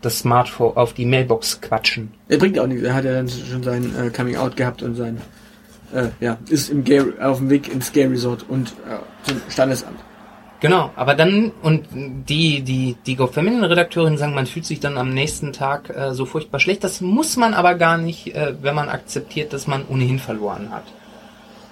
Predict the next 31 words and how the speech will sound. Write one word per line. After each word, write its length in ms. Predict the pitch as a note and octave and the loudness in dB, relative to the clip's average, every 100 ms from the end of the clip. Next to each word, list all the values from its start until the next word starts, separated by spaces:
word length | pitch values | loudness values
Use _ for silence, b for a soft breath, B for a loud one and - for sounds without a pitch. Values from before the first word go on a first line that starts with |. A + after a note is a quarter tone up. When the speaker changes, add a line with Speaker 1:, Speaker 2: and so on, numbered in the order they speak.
| - - | -14 -4
Speaker 2:
Ah, 200 | B3 D#4+ | 2 4
okay, 160 | G#3 C3 | 4 4
Speaker 1:
Dann 100 | C3 | 6
Speaker 2:
also 120 | C#3 | 6
Speaker 1:
kann 100 | F3+ | 6
man 120 | G3+ | 6
wenigstens 540 | F#3+ B3 A#3 A3 F#3+ - | 6 4 4 2 2 4
sagen, 360 | D#3 D#3+ E3+ | 4 4 2
man 240 | D3+ D3 C#3 | 0 0 0
hat 260 | D#3 - - | -2 -2 -4
bis 260 | D#3 - | -4 0
zur 140 | - C#3 | 2 2
letzten 500 | C#3 - - D#3 C#3 | 2 -2 -2 0 2
Sekunde 680 | C#3 - C#3 C3+ C3 B2 A#2+ | 0 0 -2 2 4 2 0
gekämpft, 560 | A#2+ - A#2+ A#2+ - | -4 -2 -2 -4 -6
also 200 | A#2+ A#2 | -2 -2
quasi 480 | A#2 - A#2 A#2+ A2+ - | -2 -2 0 0 -4 -2
bis 200 | C3 - | -2 -2
er 280 | C3 A#2 A#2 | 0 2 2
wirklich 340 | B2 C3 B2 | 0 -2 -6
im 160 | B2+ B2 | -2 4
Gay 140 | B2 | 4
Resort 420 | B2+ B2 - A2+ | 4 2 0 -2
angekommen 500 | B2+ C3 - C3+ B2 | -2 -4 -4 -2 0
ist 140 | A#2+ A#2+ | -2 -6
und 80 | A#2+ | -4
seine 220 | A2+ A2+ | -2 -2
Mailbox 380 | A#2 A#2 A2+ A#2 | -2 -2 -4 -4
abhören 420 | A2+ - A2 B2 | -6 -6 -10 -12
konnte. 360 | - G2 G2+ - - | -14 -14 -14 -6 0
Speaker 2:
Genau. 240 | A3+ C3 | 2 0